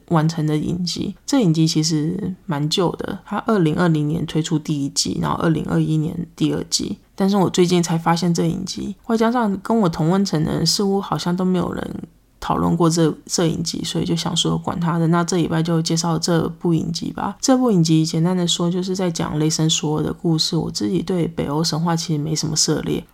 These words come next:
认识的索尔都是从 Marvels 来的，就是包含索尔啊、洛基啊、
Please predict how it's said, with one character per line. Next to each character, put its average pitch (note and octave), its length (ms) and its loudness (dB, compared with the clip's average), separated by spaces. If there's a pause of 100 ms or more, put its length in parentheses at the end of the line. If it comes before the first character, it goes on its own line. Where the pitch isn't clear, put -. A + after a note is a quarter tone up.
(220)
认 A#3+ 140 6
识 A3+ 120 2
的 G3+ 140 4
索 E3 220 4
尔 D#3+ 40 6
都 D#3+ 160 4
是 F#3 120 4
从 D#3 440 -4
Marvels D#3+ 560 2
来 - 300 -2
的， - 180 -6
就 E3 160 -4
是 D#3+ 320 -2 (220)
包 D3+ 140 -2
含 D3+ 160 -2
索 D#3 340 0
尔 D#3 60 -2
啊、 D3 60 -2
洛 D#3 280 2
基 D#3+ 240 0
啊、 D3+ 80 0